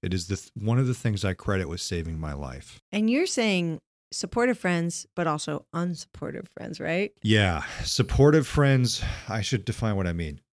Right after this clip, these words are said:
Speaker 1: S-, p-, friends that don't support your stories and your drama, but friends that support your actual growth, your actual happiness. And those are not friends that just affirm that you're right about everything.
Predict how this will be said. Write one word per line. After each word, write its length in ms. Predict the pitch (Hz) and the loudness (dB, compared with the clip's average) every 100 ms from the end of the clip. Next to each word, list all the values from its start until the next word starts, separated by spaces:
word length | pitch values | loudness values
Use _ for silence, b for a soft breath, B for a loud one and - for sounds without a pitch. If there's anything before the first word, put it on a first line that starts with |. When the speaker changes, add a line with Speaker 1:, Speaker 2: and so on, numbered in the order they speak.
| _ _ | _ _
Speaker 1:
S-, 100 | - - | -16 -14
p-, 120 | - - | -12 -12
friends 320 | - 143 156 | -2 0 2
that 160 | 127 101 | -2 -2
don't 240 | 107 107 | -2 -2
support 480 | - - - 104 95 | -4 -6 -2 -2 0
your 120 | 85 | -4
stories 840 | 80 - 85 82 82 80 78 - - _ _ _ _ _ - | -6 -4 -4 -2 -2 -2 -4 -6 -10 _ _ _ _ _ -8
and 100 | 80 | -6
your 120 | 76 | -6
drama, 500 | 78 98 92 78 67 | -2 0 0 -2 -6
but 140 | 73 | -8
friends 240 | - 90 82 | -6 -6 -4
that 60 | |
support 420 | - 80 - 82 80 | -6 -6 -6 -4 -4
your 160 | 78 | -4
actual 380 | 78 80 - 80 | -4 -6 -6 -8
growth, 440 | 69 69 69 - _ _ _ _ | -6 -10 -10 -16 _ _ _ _
your 100 | 87 - | -10 -6
actual 360 | 82 - 80 | -8 -6 -6
happiness. 480 | 76 76 78 69 - - B B - | -6 -8 -8 -12 -14 -18 B B -6
And 140 | 107 | 0
those 200 | 123 151 | 2 2
are 60 | 139 | 2
not 160 | 131 120 | 0 0
friends 260 | - 113 | 0 2
that 120 | 95 82 | 0 -2
just 240 | 90 - | -4 -6
affirm 380 | - - 92 87 | -8 -2 0 0
that 120 | 80 | -2
you're 120 | 78 | -4
right 240 | 76 78 78 | -4 -4 -4
about 220 | 71 69 | -6 -6
everything. 440 | 67 69 73 69 | -8 -10 -12 -14